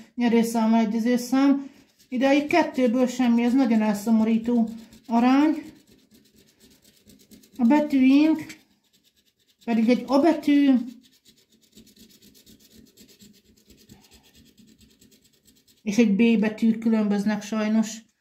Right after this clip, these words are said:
Akkor már csak a nulla harminchatos ötszáz forintos, ö, szuperbankóban bízhatunk, hogy tudunk nyereményt találni ebben a videóban. Nézzük, hogy lesz a mi számunkkal egyező szám. A mi számaink a tizenkilences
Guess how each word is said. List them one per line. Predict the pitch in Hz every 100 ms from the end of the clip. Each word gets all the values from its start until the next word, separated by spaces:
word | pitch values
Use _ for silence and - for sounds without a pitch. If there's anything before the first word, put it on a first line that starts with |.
| _ _ _
Akkor | - 277
már | 320
csak | 320 330
a | 349
nulla | 370 359 262
harminchatos | 247 262 269 247 262 269 269
ötszáz | 262 269 269 247
forintos, | 262 254 247 262 247
ö, | 269
szuperbankóban | 254 - 269 247 226 233 233 247 226 240
bízhatunk, | 269 247 269 277 262
hogy | 262 247 - - -
tudunk | - 247 262 233
nyereményt | 262 247 247 247
találni | 240 254 262 269 320 330 -
ebben | 240 208 233
a |
videóban. | 233 247 262 277 277 302 311 - - _
Nézzük, | 285 302 262 -
hogy | 269
lesz | 277 277 -
a | 269 269 262 226
mi | 240 277
számunkkal | - 262 247 240 233 240
egyező | 220 233 226 269
szám. | 262 277 285 320 302 - _ _ _
A | 254
mi | 285
számaink | 277 277 254 254 269 294 294
a | 233 - -
tizenkilences | 247 269 311 311 311 302 285 285 277 269 - -